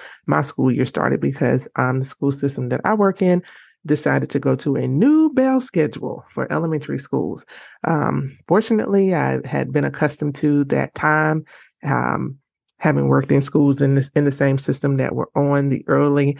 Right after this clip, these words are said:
tier, which is a seven thirty start and a seven o'clock arrival.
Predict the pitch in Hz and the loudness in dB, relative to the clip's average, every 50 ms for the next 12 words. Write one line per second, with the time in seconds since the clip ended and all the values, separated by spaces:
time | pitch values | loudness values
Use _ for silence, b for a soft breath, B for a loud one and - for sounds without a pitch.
0 | B B B B _ _ - - 160 147 143 170 220 233 - _ 175 165 135 - | B B B B _ _ -4 0 0 2 2 0 0 -4 -8 _ -4 -4 -2 0
1 | - 135 139 131 135 131 131 131 127 127 - - - - 147 139 147 135 143 131 | 0 0 0 0 -2 -2 -2 -4 -4 -8 -12 -4 0 0 2 2 2 0 0 0
2 | 135 131 131 - - 131 131 147 202 - - B B B B B B _ - 123 | 0 -2 -4 -2 0 2 2 2 2 0 -4 B B B B B B _ 0 2
3 | 117 113 135 - - - - 139 139 156 156 151 151 165 160 160 147 151 143 143 | 2 0 -2 -4 -4 0 2 2 2 2 0 -2 -2 -2 -2 -2 -2 -4 -2 -2
4 | 147 151 156 160 190 233 247 | 0 0 0 0 -2 -2 -4